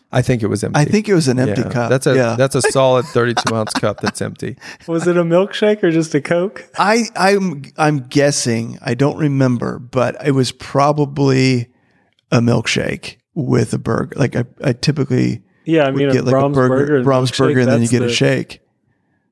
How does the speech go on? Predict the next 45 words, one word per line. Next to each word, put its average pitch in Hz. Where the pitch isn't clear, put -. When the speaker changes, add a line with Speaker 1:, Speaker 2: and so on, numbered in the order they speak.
Speaker 3:
that's 135
Speaker 2:
Yeah. 113
Speaker 3:
the 120
Last 127
Supper 127
right 117
there. 127
Speaker 2:
Yeah. 120
Speaker 3:
All 139
right, 131
Adam. 127
<laughs> -
Speaker 1:
Well, 151
this 165
story 196
was 147
gonna 139
be 131
Speaker 2:
Good -
Speaker 1:
about 127
Speaker 2:
three 151
thousand 135
calories, 120
Speaker 1:
Oh, -
Speaker 2:
probably. 123
Speaker 1:
dude, 110
at 104
least. 95
<laughs> -
Yeah. 98
Uh, 104
Gary 151
lived 123
in 110
Denver 127
for -
a 101
long 98
time, 101
and 101
we 135
still 120
sta-, -
we 120
were, 104